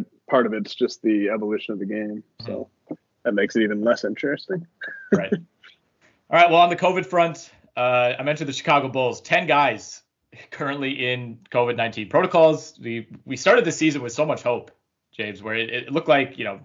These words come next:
Speaker 2: the, the vaccination rates, other than Kyrie, essentially as this kind of sideshow, everything was great on that front. And here we are now. It feels a lot like last year, where seemingly every day, you know, somewhere between two and eight guys are entering covid protocols,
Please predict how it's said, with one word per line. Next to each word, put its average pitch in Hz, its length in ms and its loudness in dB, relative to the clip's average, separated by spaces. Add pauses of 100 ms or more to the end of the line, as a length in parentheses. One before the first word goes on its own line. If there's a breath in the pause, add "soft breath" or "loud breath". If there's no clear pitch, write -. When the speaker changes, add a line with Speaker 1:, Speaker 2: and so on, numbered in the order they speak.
Speaker 2:
the, 131 80 -14
the - 180 -16
vaccination 151 520 0
rates, 156 340 0
other 160 180 0
than 139 220 -2
Kyrie, 143 480 0
essentially 135 460 -4
as 120 400 -4
this 123 160 -12
kind 131 160 -2
of 117 40 -8
sideshow, 135 400 -2
everything 143 280 -2
was 123 140 -10
great 135 260 -4
on 127 100 -6
that 127 200 -2
front. 123 340 -6 (520)
And 120 480 0
here 165 200 0
we 160 80 4
are 156 140 6
now. 123 180 -2
It 123 80 -10
feels 139 320 -8 (160)
a 117 100 -6
lot 135 220 -2
like 127 160 -6
last 127 240 -6
year, 117 340 -8
where 110 540 -8 (480)
seemingly 143 360 -2
every 139 180 0
day, 123 400 0
you 113 80 -12
know, 110 100 -8
somewhere 127 260 -6
between 120 480 -10
two 139 320 -2
and 113 400 -6
eight 139 180 -4
guys 123 340 0
are 117 100 -6
entering 123 500 -6 (480)
covid 180 220 4
protocols, 165 640 2